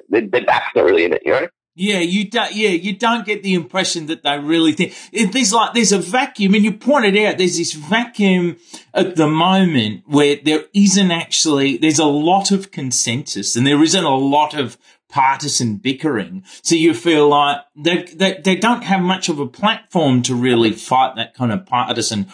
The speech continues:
Speaker 2: or that kind of culture war fight, but yet
Speaker 1: Mm.
Speaker 2: they are in a position where their whole platform as a pundit or opinion columnist or what have you is that they have to. I wonder if these people are so starved for new things to, to talk about or new fights to,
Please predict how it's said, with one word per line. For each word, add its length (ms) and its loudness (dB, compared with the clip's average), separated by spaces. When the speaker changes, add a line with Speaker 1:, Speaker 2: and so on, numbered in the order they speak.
Speaker 2:
or 180 4
that 260 -4
kind 180 -2
of 120 -8
culture 520 0
war 380 0
fight, 540 0
but 280 -2
yet 260 -2
Speaker 1:
Mm. 340 4
Speaker 2:
they 320 -4
are 440 2
in 120 -2
a 60 -2
position 640 -4
where 240 -4
their 200 -2
whole 520 -4
platform 580 0
as 100 -2
a 40 -2
pundit 500 -2
or 180 -2
opinion 420 0
columnist 400 -2
or 80 -4
what 180 -6
have 120 -4
you 140 -2
is 240 0
that 140 0
they 160 0
have 280 -4
to. 220 0
I 240 4
wonder 240 2
if 160 -2
these 240 0
people 340 -2
are 40 2
so 220 0
starved 680 0
for 140 -6
new 340 -2
things 480 -2
to, 140 -6
to 240 -8
talk 440 0
about 300 -2
or 100 4
new 220 2
fights 580 0
to, 240 -2